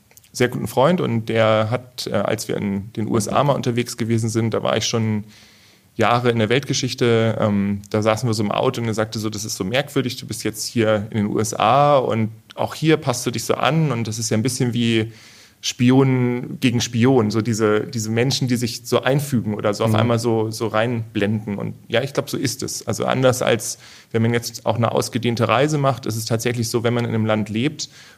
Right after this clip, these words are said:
Speaker 1: und wenn du dich mit allen Bedingungen eigentlich auch manchmal rumschlagen musst, also bürokratische
Speaker 2: Mhm.
Speaker 1: Sachen, ähm, Bankkonten,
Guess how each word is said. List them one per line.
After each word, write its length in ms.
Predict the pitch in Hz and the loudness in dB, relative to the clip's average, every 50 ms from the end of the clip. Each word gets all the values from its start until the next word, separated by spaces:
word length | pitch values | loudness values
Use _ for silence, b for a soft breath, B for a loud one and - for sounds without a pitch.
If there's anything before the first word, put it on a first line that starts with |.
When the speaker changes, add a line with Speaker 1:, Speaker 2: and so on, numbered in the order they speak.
| B | B
Speaker 1:
und 100 | - 110 | -2 0
wenn 120 | 107 110 117 | 2 2 2
du 40 | 117 | 2
dich 200 | 113 117 113 120 | 0 -2 -2 -2
mit 240 | 120 110 113 - - | -4 -4 -4 -4 0
allen 580 | 117 123 131 135 131 123 120 117 117 110 - - - - _ _ - _ _ _ | 0 2 2 2 2 0 0 0 -2 -2 -6 -12 -20 -20 _ _ -20 _ _ _
Bedingungen 680 | - - 113 131 151 180 185 147 120 110 104 101 104 - | -4 -2 2 4 4 6 6 6 4 4 2 0 -2 -2
eigentlich 400 | - 107 110 107 110 110 - - | -4 -4 -4 -6 -8 -8 -4 -6
auch 120 | - - | -4 0
manchmal 280 | - 120 113 110 117 107 | 0 0 2 2 2 2
rumschlagen 560 | 120 135 151 151 - - 104 - 104 104 104 | 4 2 2 2 2 0 0 0 0 -2 -2
musst, 240 | 104 101 - - - | -2 -4 -6 -4 -4
also 300 | - 107 110 104 101 101 - _ _ _ _ | -4 -2 -2 -4 -6 -6 -12 _ _ _ _
bürokratische 680 | _ 117 113 117 110 107 107 120 123 120 - 123 - - | _ -2 -2 -2 0 0 2 2 2 2 0 -2 0 0
Speaker 2:
Mhm. 40 | 120 | 0
Speaker 1:
Sachen, 560 | 123 117 117 113 - 117 113 107 110 110 110 113 - - _ _ - - | 2 2 0 0 -2 -2 -2 0 -2 -2 -4 -6 -10 -20 _ _ -4 -2
ähm, 260 | - 107 101 104 104 101 - - | 0 0 0 0 -2 -4 -8 -2
Bankkonten, 960 | - 113 117 127 131 - - 127 120 120 117 120 - 120 117 113 113 110 113 | 0 0 0 0 -4 0 0 2 2 2 0 0 0 0 2 2 2 0 -2